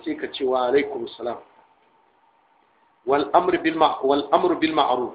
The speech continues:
haka duk inda ka ga abu mai kyau ba a yi ba, to, sai ka matsa waɗanda ka hango kana zaune bakin hanya sun yi abu.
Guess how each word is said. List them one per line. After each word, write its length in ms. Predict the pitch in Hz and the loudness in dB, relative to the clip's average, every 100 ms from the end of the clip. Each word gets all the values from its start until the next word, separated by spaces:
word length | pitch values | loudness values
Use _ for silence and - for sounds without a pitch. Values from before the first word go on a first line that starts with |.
| - | -4
haka 280 | 165 - 139 | -4 -2 -4
duk 300 | - 349 - | -4 -8 -8
inda 260 | 214 185 | -4 -2
ka 120 | - 156 | -2 -4
ga 160 | 165 160 | -2 0
abu 160 | 135 | 0
mai 220 | 120 117 - | -2 -6 -8
kyau 340 | - 156 - - - _ _ _ _ _ - | 0 0 0 -8 -20 _ _ _ _ _ -2
ba 140 | 147 | 0
a 60 | 135 | 2
yi 140 | 139 139 | 0 2
ba, 300 | 143 139 - - _ _ _ _ | 2 0 -4 -20 _ _ _ _
to, 160 | 127 123 - | -8 -8 -6
sai 240 | 156 156 - | -4 -4 2
ka 160 | 156 | 2
matsa 300 | 160 165 - 151 | 2 0 0 0
waɗanda 680 | 127 127 160 160 147 135 139 | 2 0 0 -2 -4 -6 -6
ka 120 | 143 | -4
hango 420 | 131 139 135 131 131 | -2 -2 -4 -6 -6
kana 320 | - 151 139 | -2 0 0
zaune 220 | 113 120 139 | -2 -4 -2
bakin 300 | 131 - 127 | -2 -2 -4
hanya 220 | 135 131 - | -2 -4 -6
sun 140 | 127 | -10
yi 60 | 123 | -8
abu. 260 | 101 101 | -8 -10